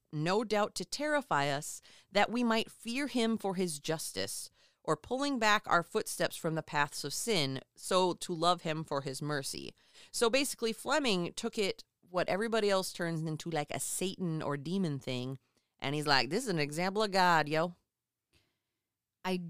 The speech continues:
Speaker 2: do not think that I could roll my eyes aggressively enough at that. I am,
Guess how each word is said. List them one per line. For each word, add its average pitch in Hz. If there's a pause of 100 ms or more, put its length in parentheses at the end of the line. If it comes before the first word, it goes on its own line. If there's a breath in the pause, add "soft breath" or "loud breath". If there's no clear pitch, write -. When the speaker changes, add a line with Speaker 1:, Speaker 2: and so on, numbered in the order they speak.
(120)
Speaker 2:
do 233
not 240
think 190
that 175
I 165
could 156
roll 151
my 151
eyes 139 (380)
aggressively 143
enough 120 (200)
at 135
that. 110
I 170
am, 180